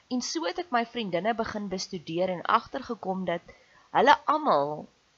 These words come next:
kyk so na hulle familie ook.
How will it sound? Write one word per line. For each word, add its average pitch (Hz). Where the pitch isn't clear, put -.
kyk 226
so 233
na 180
hulle 165
familie 165
ook. -